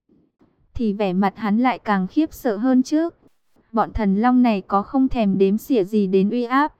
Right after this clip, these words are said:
Nhất là long uy của hắn. Làm sao có thể như vậy được chứ? "Tại sao các ngươi có thể coi thường long thần long uy của ta?"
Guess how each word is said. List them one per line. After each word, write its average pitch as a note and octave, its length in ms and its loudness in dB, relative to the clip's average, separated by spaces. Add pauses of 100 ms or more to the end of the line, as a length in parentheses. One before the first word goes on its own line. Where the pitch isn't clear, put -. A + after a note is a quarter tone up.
(520)
Nhất D4 240 0
là G#3+ 160 2
long A#3+ 240 2
uy B3+ 140 -2
của A3 220 0
hắn. G3+ 360 0 (440)
Làm A3 260 0
sao B3+ 260 0
có G3+ 200 -2
thể A#3+ 200 -2
như A#3 220 0
vậy A#3+ 220 -2
được G3+ 260 0
chứ? A3 400 2 (600)
"Tại G3+ 180 -2
sao B3+ 280 -2
các D#4 220 -4
ngươi C4 260 4
có G#3 200 -2
thể G#3+ 220 0
coi B3+ 260 0
thường A3 320 -2
long B3+ 240 2
thần G#3 280 0
long B3 180 0
uy C4 140 -2
của A3 220 -2
ta?" A#3+ 460 -2